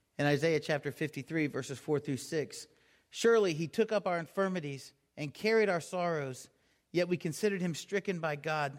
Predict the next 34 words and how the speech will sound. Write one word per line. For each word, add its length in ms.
smitten 520
by 240
him, 300
and 100
afflicted. 600
But 100
he 100
was 140
pierced 380
for 160
our 100
transgressions. 880
He 120
was 180
crushed 420
for 140
our 140
iniquities. 680
The 120
punishment 580
that 160
brought 220
us 200
peace 280
was 120
upon 340
him, 160
and 140
by 180
his 220
wounds 420
we 140
are 100
healed. 360